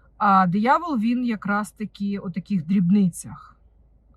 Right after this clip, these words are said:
Токи-, то-, доки не буде прописан отакий кожний пунктик,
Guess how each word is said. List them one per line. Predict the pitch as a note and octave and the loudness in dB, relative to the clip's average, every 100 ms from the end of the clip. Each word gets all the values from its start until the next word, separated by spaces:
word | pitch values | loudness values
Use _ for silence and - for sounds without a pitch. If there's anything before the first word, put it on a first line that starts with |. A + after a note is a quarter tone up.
| _ _ _ _ _ _ _ _ _ _ _ _ _ _ | _ _ _ _ _ _ _ _ _ _ _ _ _ _
Токи-, | - F#3+ - G3 F#3 | -10 -10 -8 -14 -12
то-, | G#3+ | -10
доки | G3 F#3+ C#4 A#3+ G#3+ F#3+ | -4 -2 -2 -2 -4 -2
не | G3+ G#3 | 0 0
буде | G#3 A#3 F#3 F3+ D3+ - - | 0 0 -2 -4 -8 -12 -6
прописан | F#3 A#3+ A3 - F3+ E3 | -6 -2 -4 -2 -4 -4
отакий | F#3 F3 - G3+ F3+ E3 | -8 -10 -6 -2 -2 -4
кожний | - A3 F#3 D#3+ D#3+ D#3 | -6 -2 -2 -2 -6 -8
пунктик, | - B3 D4 - G#3+ - - - | -4 -4 -4 -10 -10 -10 -14 -14